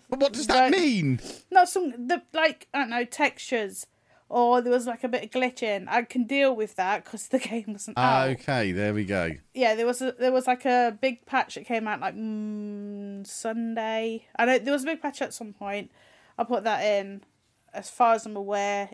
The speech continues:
Speaker 2: it's fixed some bits, but I don't know. Um, so yeah, the first fifteen percent of the game couldn't,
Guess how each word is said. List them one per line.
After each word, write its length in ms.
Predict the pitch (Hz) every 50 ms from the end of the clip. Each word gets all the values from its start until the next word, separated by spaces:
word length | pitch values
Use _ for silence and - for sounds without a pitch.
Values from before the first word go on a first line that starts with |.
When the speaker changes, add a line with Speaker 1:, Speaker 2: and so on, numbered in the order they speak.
| _
Speaker 2:
it's 240 | 185 190 - - -
fixed 380 | - - 196 - _ - - -
some 180 | 214 190 185
bits, 220 | 190 190 185 - -
but 180 | _ 190 175
I 60 | 175
don't 260 | 175 185 175 175 - -
know. 260 | 165 165 165 170 180 - _ _ _ _ _ _ _ _ _ _ _ _ _ -
Um, 260 | 214 226 226 220 170 - _ _ _ _ _ _ _ _ _ _ _ _
so 240 | _ - - - 254
yeah, 180 | 247 233 208
the 120 | 196 190 196
first 340 | - - 269 285 294 - -
fifteen 480 | - 330 302 - - - 285 285 262
percent 280 | 247 - - 285 254 -
of 40 | -
the 60 | 226
game 380 | 220 226 214 208 202 208 208 - _ _
couldn't, 400 | - - 349 320 311 302 285